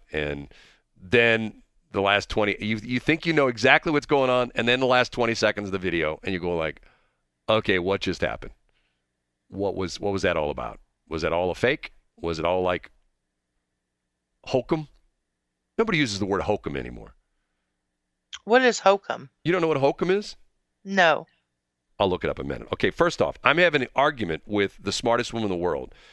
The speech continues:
Speaker 1: She
Speaker 2: Why?
Speaker 1: claims that Missouri, and by the way, I did a little research, twenty-two states, uh, do not require, uh, front and back license plates, just rear license plates, twenty-two states.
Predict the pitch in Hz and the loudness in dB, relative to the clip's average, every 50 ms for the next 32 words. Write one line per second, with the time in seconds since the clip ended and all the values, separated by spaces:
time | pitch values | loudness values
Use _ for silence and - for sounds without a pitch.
0 | - _ _ _ _ - - - - 190 214 175 180 175 196 160 147 139 131 135 | -20 _ _ _ _ -4 -2 0 0 0 2 4 4 6 6 6 6 6 4 2
1 | 131 117 113 120 107 104 107 110 107 104 98 127 151 151 123 113 113 113 113 104 | 0 0 2 2 2 2 2 0 -2 0 0 2 2 2 2 2 2 0 -2 0
2 | 104 110 110 110 107 110 101 101 98 107 98 98 95 101 104 104 - 104 95 90 | 2 2 2 2 2 0 0 2 0 0 -2 -2 -2 -4 -4 -4 -2 -2 -2 -4
3 | - - - - 123 127 135 131 - - 127 113 101 - - - 107 98 95 90 | -4 -8 -4 -2 -2 0 0 -2 -2 -4 -4 -4 -4 -6 -4 -2 0 0 0 0
4 | - - - - - - - - - - _ _ _ - - 87 85 85 85 85 | -2 -6 -8 -8 -8 -10 -16 -20 -20 -20 _ _ _ -4 -2 0 2 2 2 2
5 | 85 85 82 80 82 78 87 92 92 92 85 - - 87 - - 101 87 80 80 | 2 0 0 0 0 -2 -2 -2 0 0 -2 -2 -4 -8 -2 0 0 0 0 0
6 | 78 73 - - - - 76 71 69 - - - 95 64 69 78 82 80 73 - | -2 -4 -6 -8 -6 -4 -4 -4 -4 -8 -4 -4 -4 -4 -2 -4 -4 -4 -2 -4
7 | - 73 76 76 - - 73 - - 85 78 76 - - - - 85 78 78 - | -4 -4 -4 -4 -6 -8 -10 -8 -6 -6 -6 -6 -6 -10 -6 -4 -4 -4 -4 -6
8 | - - _ _ _ 90 92 87 82 73 71 69 64 - 120 - - - 135 123 | -12 -16 _ _ _ -6 -4 -4 -2 -4 -4 -6 -8 -10 -12 -14 -12 -12 -12 -12
9 | - - - 95 87 82 - - 80 - - - - 57 - - - - | -12 -8 -6 -4 -4 -4 -4 -6 -8 -8 -8 -8 -8 -10 -10 -12 -16 -16